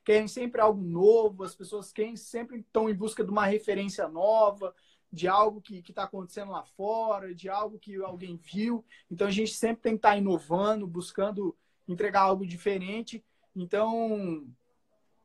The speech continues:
a minha sensação é essa, que, assim, a gente vai chegar, voltar muito forte nesse sentido, são eventos muito fortes,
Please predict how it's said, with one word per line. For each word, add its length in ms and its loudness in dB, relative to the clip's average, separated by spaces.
a 120 0
minha 140 2
sensação 460 0
é 180 0
essa, 220 -6
que, 100 -8
assim, 200 -8
a 60 -6
gente 200 -12
vai 140 0
chegar, 400 0
voltar 520 -4
muito 320 -2
forte 480 -2
nesse 300 -6
sentido, 500 -8
são 220 -4
eventos 320 -6
muito 300 0
fortes, 500 2